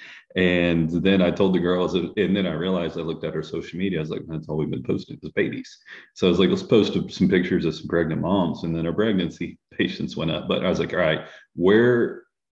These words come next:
do we see most of the chatter in the groups talk about?" And right now it's anxiety. And because of,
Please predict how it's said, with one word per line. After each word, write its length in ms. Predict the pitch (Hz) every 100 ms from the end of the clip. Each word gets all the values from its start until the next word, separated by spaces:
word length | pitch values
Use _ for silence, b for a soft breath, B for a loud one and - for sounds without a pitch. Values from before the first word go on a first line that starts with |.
| _ _ _ _ _
do 160 | 98 101
we 120 | 95
see 680 | 92 - 98 92 92 95 90
most 340 | 95 90 92 -
of 100 | 85
the 100 | 85
chatter 440 | - 80 78 78
in 80 | 78
the 60 | 78
groups 320 | 82 80 -
talk 260 | 82 80
about?" 380 | - 60 62 - b b b
And 200 | 82 82
right 160 | 90 98
now 220 | 90 95
it's 100 | 92
anxiety. 600 | - 82 82 76 73 76 _ _ _ _
And 540 | - 85 82 80 78 80
because 380 | 82 87 80 78
of, 360 | 76 71 -